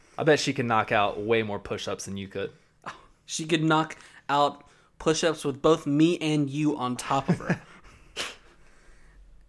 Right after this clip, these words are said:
Speaker 2: And so just then, the rest of the squad zips up in a badass black suits, sending in explosions.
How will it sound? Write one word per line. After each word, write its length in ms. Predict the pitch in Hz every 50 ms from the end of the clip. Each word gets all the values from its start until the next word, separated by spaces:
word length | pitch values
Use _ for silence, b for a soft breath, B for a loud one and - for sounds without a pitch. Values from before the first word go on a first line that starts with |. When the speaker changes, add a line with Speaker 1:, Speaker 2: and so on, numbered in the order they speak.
| -
Speaker 2:
And 260 | - 135 139 139 131 127
so 340 | - - 139 135 135 131
just 460 | 131 127 127 135 165 185 185 - - -
then, 320 | 170 165 156 143 143 135
the 100 | 139 131
rest 320 | 127 135 135 151 156 -
of 80 | 175 160
the 100 | 160 156
squad 640 | 156 - - - 156 139 135 131 131 127 120 -
zips 460 | 131 135 127 135 156 180 185 - - 175
up 260 | 156 151 147 151 -
in 160 | - 139 131
a 40 | 117
badass 800 | - - - 127 139 147 151 156 156 147 147 151 151 147 - -
black 320 | - 135 131 139 151 147 -
suits, 400 | - - 135 135 135 135 - -
sending 520 | - - - - - 143 147 160 165 170
in 120 | 165 165
explosions. 680 | 170 160 - - - 139 139 135 131 139 135 135 135